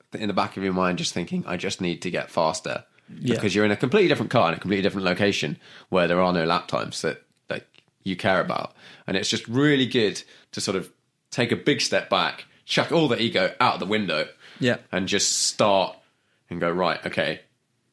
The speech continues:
Speaker 1: this is what I don't know. Like, let's work on that."
Speaker 2: Yeah, exactly. And I mean, a lot, uh, you know, e-, even the guys that are winning championships that come to see me, we find some reasonably big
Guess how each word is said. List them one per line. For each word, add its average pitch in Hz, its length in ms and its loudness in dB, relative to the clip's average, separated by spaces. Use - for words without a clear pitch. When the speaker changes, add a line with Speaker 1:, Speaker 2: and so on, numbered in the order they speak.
Speaker 1:
this 104 160 0
is 87 100 -6
what 92 140 2
I 82 100 4
don't 85 180 2
know. 73 260 -2
Like, 69 180 -6
let's 90 260 -4
work 87 320 0
on 82 140 -2
that." 82 300 -2
Speaker 2:
Yeah, 127 320 2
exactly. 123 480 2
And 143 180 2
I 139 100 4
mean, 147 220 4
a 139 60 4
lot, 95 340 2
uh, - 140 -4
you 123 120 0
know, 117 140 4
e-, 123 240 2
even 160 180 2
the 139 100 4
guys 117 340 2
that 101 120 2
are 110 80 2
winning 113 300 2
championships 127 640 -2
that - 120 -10
come 113 160 -2
to - 100 -6
see 120 260 0
me, 117 120 0
we 117 160 0
find 139 400 0
some 117 240 0
reasonably 123 460 0
big 113 360 -2